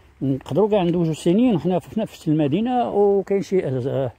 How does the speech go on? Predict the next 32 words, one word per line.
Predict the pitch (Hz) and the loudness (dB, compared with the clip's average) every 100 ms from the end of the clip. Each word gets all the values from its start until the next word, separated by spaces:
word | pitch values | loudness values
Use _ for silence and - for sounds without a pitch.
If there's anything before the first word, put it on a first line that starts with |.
| _ _ _ _ - | _ _ _ _ -8
أزقة | 143 117 160 - 156 175 156 | -4 0 0 0 0 2 2
ولا | 151 | 0
شي | 135 170 | -2 -4
محلات | 131 175 240 208 | -4 -2 -4 -2
ما | 214 | -4
كنعرفوهاش، | 196 151 139 160 202 185 - | -2 -2 0 2 4 2 -2
لأن | 208 208 | -10 -8
ما | 202 196 | -8 -6
عمرنا | 196 208 214 | -4 -2 -4
مشينا | - 185 180 | -2 -2 0
لها | 180 269 | 0 -2
وما | 247 214 | -6 -6
عمرنا | 226 240 | -8 -8
انتبهنا | 208 208 156 117 160 | -4 0 0 2 2
لها. | 139 107 - _ - - _ _ _ _ _ _ _ _ _ - | 0 -4 -14 _ -20 -20 _ _ _ _ _ _ _ _ _ -10
لذلك | 113 175 208 - - - - | 0 2 2 -2 -10 -18 -4
تيخص | 135 - - | -4 -4 -6
الإنسان | 147 - 151 147 | -6 -2 -2 -2
يتعرف | - 131 135 120 | -2 -2 -2 -2
على | 131 127 98 _ _ - - - - _ _ - - - _ _ - - | -2 -2 -6 _ _ -20 -20 -20 -20 _ _ -20 -20 -20 _ _ -6 2
أي | 226 | 4
بلاصة | 196 170 180 | 4 2 0
مشى | 156 175 | 0 0
لها، | 165 202 196 135 - - _ _ - | 2 2 0 -6 -16 -20 _ _ -14
يتعرف | 151 - 196 196 151 | -10 -6 -6 -4 -2
على، | 170 | 0
على، | 160 - 151 175 | 0 0 -2 0
على | 147 151 160 | 0 0 0
كل | - 254 170 | 2 2 2
شيء | - | 0
اللي | 151 139 | 0 0
فيها، | 110 107 | -2 -6